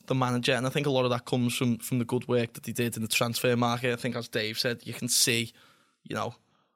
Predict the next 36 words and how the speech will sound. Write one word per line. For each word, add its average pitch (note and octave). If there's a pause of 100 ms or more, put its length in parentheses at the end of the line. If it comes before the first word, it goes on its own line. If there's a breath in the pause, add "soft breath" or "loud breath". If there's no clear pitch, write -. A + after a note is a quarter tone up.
(120)
when A#2
you A#2
think A#2
of, A#2 (260)
we A2
swapped -
Ashley A2
Williams A#2
for -
Yerry A#2
Mina, A#2
we A2+
swapped -
Wayne B2
Rooney A#2+
in A#2+
central A#2+
midfield A#2
for A#2+ (480 loud breath)
Andre B2
Gomez, A#2+
you B2
know, A2
we, G#2
we D2
brought B2
Richarlison B2
in A#2+
and A#2
got A#2+
rid B2
of A#2+
Balassi. A2+ (500 loud breath)
You B3
know, G3
you, D3+